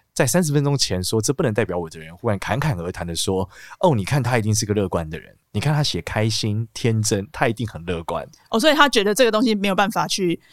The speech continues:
Speaker 2: 评断他自己，但是他又可以根据这个去评判别人。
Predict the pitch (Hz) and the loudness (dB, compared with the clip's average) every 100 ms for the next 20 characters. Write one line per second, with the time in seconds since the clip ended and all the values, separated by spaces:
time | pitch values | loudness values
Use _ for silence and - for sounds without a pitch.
0 | _ - 180 220 202 208 190 208 - 147 | _ -2 0 2 2 0 -2 -4 -6 -4
1 | 196 202 220 202 190 202 202 160 180 180 | -2 0 0 0 0 0 -2 -4 -4 -4
2 | 180 175 165 165 214 160 160 - - - | -2 -2 -4 -6 -6 -4 -6 -6 -10 -12
3 | - | -12